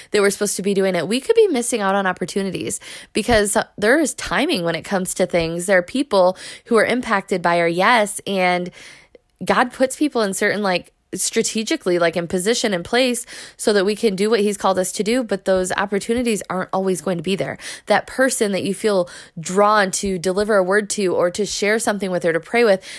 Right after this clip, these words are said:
they're not always gonna be right in front of you. So if you're, like, at Walmart and God's really highlighting someone to you and giving you a word in your spirit to share with them, you don't need to go home and, you know, go before him and pray and toil over it. Like,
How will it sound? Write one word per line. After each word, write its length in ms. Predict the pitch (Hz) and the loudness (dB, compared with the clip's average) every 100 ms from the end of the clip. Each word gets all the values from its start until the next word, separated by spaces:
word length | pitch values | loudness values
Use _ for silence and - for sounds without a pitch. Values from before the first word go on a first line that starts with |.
| - | -2
they're 100 | 247 | 2
not 200 | 277 311 | 4 4
always 240 | 285 302 240 | 4 2 2
gonna 140 | 269 | 2
be 140 | 254 254 | 2 2
right 100 | 220 | 0
in 80 | |
front 180 | 226 254 | -2 -2
of 80 | 226 | 0
you. 140 | 202 | -2
So 160 | 180 196 | 0 -2
if 140 | 190 | 0
you're, 100 | 233 | 0
like, 160 | 233 233 | 0 2
at 160 | 214 190 | -2 0
Walmart 460 | 190 233 190 165 - - - | 2 2 2 0 -2 -12 -4
and 80 | 214 | 2
God's 300 | 226 208 220 | 4 4 2
really 180 | 240 | 2
highlighting 640 | 226 - 220 233 208 196 185 | 2 0 2 4 4 2 -2
someone 240 | 185 180 | -4 -4
to 100 | - | -4
you 100 | 196 | -2
and 280 | 175 165 170 | -2 -4 -4
giving 240 | - 233 240 | -2 0 2
you 80 | 202 | 2
a 40 | |
word 220 | 185 214 | 2 2
in 100 | 214 | 0
your 120 | 180 | -4
spirit 380 | 175 - 214 170 - - - | -4 0 2 2 -2 -20 -8
to 140 | - 214 | -2 2
share 240 | 233 233 | 4 4
with 160 | 233 208 | 2 2
them, 240 | 165 165 - - - | 0 -2 -12 -20 -2
you 140 | 202 | 2
don't 160 | 285 262 | 4 4
need 160 | 269 240 | 0 0
to 80 | |
go 200 | 226 220 | 2 2
home 340 | 202 226 220 214 - | 4 2 0 -2 0
and, 380 | 190 180 180 180 _ _ - | 2 2 -2 -8 _ _ -4
you 140 | 208 | 0
know, 300 | 190 175 131 _ _ _ _ _ _ _ _ - | 2 2 0 _ _ _ _ _ _ _ _ -4
go 180 | 185 226 | 4 4
before 340 | 220 202 220 214 | 4 2 2 2
him 140 | 202 | 2
and 160 | 196 180 | -2 -4
pray 480 | - 220 220 220 | 0 4 6 4
and 120 | 190 180 | 0 -2
toil 400 | 226 233 233 185 | 0 2 4 4
over 200 | 175 180 | 4 2
it. 140 | - | 2
Like, 240 | 180 170 | 0 0